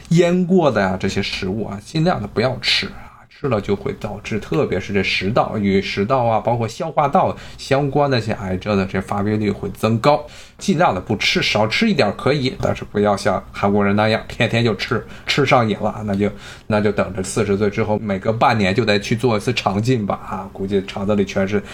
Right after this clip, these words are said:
息肉了，那就非常悲惨。回到刚才的话题啊，接着讲传染病学和流行，是流行病学的一个起源。那么流行病学最早的起源呢，其实就是水体传播的疾病。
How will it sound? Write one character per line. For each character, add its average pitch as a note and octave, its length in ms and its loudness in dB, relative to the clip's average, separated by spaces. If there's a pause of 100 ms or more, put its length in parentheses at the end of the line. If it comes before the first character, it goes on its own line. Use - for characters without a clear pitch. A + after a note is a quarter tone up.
(140)
息 C#3 360 2
肉 C3+ 220 6
了， F#2+ 120 -4 (220)
那 G2 100 -2
就 G2 140 0
非 - 160 -2
常 F#2 180 -2
悲 G#2 140 2
惨。 - 180 -6 (560)
回 A#2 160 2
到 A#2+ 120 6
刚 G#2 180 2
才 G2+ 100 0
的 G2+ 80 2
话 G2 220 -2
题 - 220 -16
啊， - 180 -18
接 G2+ 160 0
着 G#2 100 0
讲 - 180 -6 (140)
传 G2+ 240 -2
染 G2 200 0
病 G2+ 280 2 (300)
学 F#2+ 400 0
和 G2+ 220 0
流 G2+ 200 4
行， A2+ 300 0
是 G#2+ 120 -4
流 G#2 240 2
行 C3+ 220 0
病 C3+ 240 2
学 F#2+ 340 -6
的 G2 120 -4
一 F#2 160 2
个 F#2+ 140 2
起 - 340 -6
源。 - 120 -10 (300)
那 D#3+ 80 2
么 F3 80 2
流 D3+ 160 6
行 G3 160 4
病 G3+ 160 4
学 C#3 160 2
最 A#3 140 4
早 A#2 180 4
的 D3 60 4
起 - 260 0
源 F2 240 -4
呢， F#3 140 4 (160)
其 - 220 0
实 G3+ 180 2
就 G3 260 2
是 G2+ 260 0 (180)
水 C#3 360 2
体 B2+ 220 0
传 F#2 260 -6
播 F#2 160 -4
的 - 120 -8
疾 - 220 -4
病。 G3 220 2